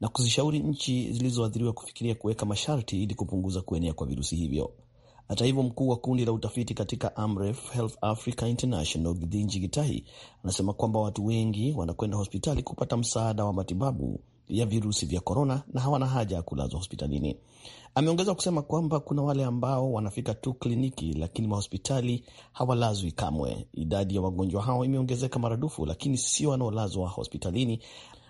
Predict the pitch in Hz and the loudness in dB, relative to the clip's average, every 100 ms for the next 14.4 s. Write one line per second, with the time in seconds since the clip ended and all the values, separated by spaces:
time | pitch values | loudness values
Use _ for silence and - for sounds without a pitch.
0 | - - 92 110 117 120 117 - 123 139 | -8 0 0 2 2 2 0 0 0 0
1 | 147 - 76 73 82 87 95 113 110 120 | -2 -8 -6 -2 0 0 0 -2 0 0
2 | 117 117 - 110 110 113 110 - 117 107 | 2 0 0 -2 -2 -2 -4 -2 -2 0
3 | - 117 113 113 104 104 104 107 107 101 | 0 -2 0 0 0 -2 0 0 0 -2
4 | - 98 92 87 73 - - 87 85 85 | -2 -2 0 0 0 -2 -2 0 0 -2
5 | - 76 64 - - - - - 98 113 | -2 -2 -4 -14 -20 -20 -14 -6 0 2
6 | 120 117 123 127 120 110 - 123 110 107 | 2 0 0 0 2 0 0 -2 0 0
7 | 127 147 - 67 135 151 151 156 117 - | 0 -2 -2 -4 -2 -2 0 0 0 -4
8 | - - 85 - 69 95 73 - 64 - | -4 -4 -6 -4 -2 -2 -4 -6 -10 -10
9 | - - _ - - - - 107 120 120 | -20 -20 _ -20 -20 -20 -6 -2 2 2
10 | 117 135 131 127 131 123 117 117 120 113 | 4 4 4 2 2 4 0 2 0 2
11 | 110 113 123 120 110 120 107 107 107 - | 0 0 0 0 0 -2 -2 -2 -2 -4
12 | - 104 - 98 104 135 139 127 - - | -4 -4 -2 -2 0 0 0 0 -2 -2
13 | 107 107 107 110 110 110 107 98 92 - | 0 0 0 0 0 0 0 2 0 0
14 | 101 101 101 | 0 2 2